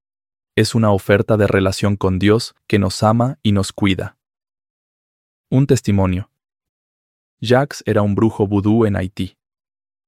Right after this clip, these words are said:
Había matado a muchas personas con maldiciones. Vivió con varias mujeres.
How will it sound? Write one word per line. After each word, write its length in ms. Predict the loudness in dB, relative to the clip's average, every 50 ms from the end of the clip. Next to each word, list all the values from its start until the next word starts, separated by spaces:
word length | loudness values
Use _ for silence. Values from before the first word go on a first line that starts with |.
| _
Había 300 | _ -2 0 2 2 2
matado 360 | 2 0 0 2 2 2 2 2
a 40 |
muchas 320 | 2 0 0 -2 -4 -4 -2
personas 460 | -4 -4 -2 -2 -2 -2 -2 -2 -4
con 140 | -4 -2 -2
maldiciones. 720 | -2 -2 -2 -4 -6 -4 -2 -2 -2 -2 -4 -10 -16 -20 _ _ _ _ _ _ _ _ -4
Vivió 340 | -2 0 2 2 2 0
con 180 | 0 0 0 2
varias 300 | 2 2 2 0 0 0
mujeres. 520 | -2 -4 -2 -4 -4 -4 -6 -10 -18 -20